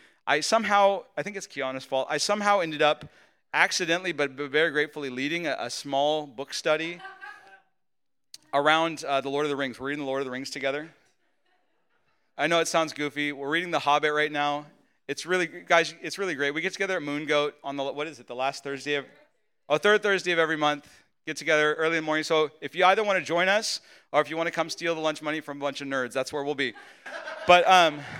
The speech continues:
but we, but we've been reading The Hobbit,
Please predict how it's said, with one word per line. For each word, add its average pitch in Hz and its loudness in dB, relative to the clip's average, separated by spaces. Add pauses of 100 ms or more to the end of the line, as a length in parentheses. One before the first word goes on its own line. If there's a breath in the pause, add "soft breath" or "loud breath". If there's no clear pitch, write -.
(1800 loud breath)
but 180 6 (880)
we, 190 2
but 196 6
we've 254 6
been 269 6
reading 285 4
The 285 6
Hobbit, 208 6